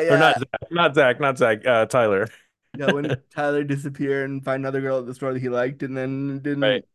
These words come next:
Speaker 2: Yeah.
Speaker 1: Tyler drank too much moonshine and never stopped drinking
Speaker 2: Mm-hmm.
Speaker 1: it. <laughs> Yeah.
Speaker 2: Yeah, I found it kinda, like, when he, when he says to him, "How did the movie?" he goes,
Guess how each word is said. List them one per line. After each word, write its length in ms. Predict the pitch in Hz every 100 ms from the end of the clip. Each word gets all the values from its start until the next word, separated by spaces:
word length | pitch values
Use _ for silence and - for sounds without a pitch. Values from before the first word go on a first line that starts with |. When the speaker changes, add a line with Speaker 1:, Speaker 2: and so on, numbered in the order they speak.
| _ _ _ -
Speaker 2:
Yeah. 280 | 127 135 101 _ _ _ _ _ _ -
Speaker 1:
Tyler 260 | 117 117 107
drank 340 | 107 110 98 104
too 80 | 113
much 200 | 107 101
moonshine 460 | 107 110 101 101
and 100 | 98
never 220 | 98 98 98
stopped 400 | - 101 101 _ _
drinking 320 | - 101 101 95
Speaker 2:
Mm-hmm. 0 |
Speaker 1:
it. 220 | 95 -
<laughs> 760 | _ _ _ _ _ _ _ _
Yeah. 160 | 110 - - - - 151
Speaker 2:
Yeah, 360 | 165 160 151 -
I 140 | 156
found 240 | 151 165
it 60 | 175
kinda, 220 | 165 165 -
like, 260 | 151 - _ _ _ _ _ _ _ _ -
when 140 | 147
he, 140 | 147
when 260 | 156 - 151
he 160 | 147 160
says 300 | 156 151 147
to 80 |
him, 300 | 147 139 131 -
"How 140 | 127 131
did 160 | 135
the 60 | 131 131
movie?" 320 | 131 131 131
he 80 | 127
goes, 320 | 123 120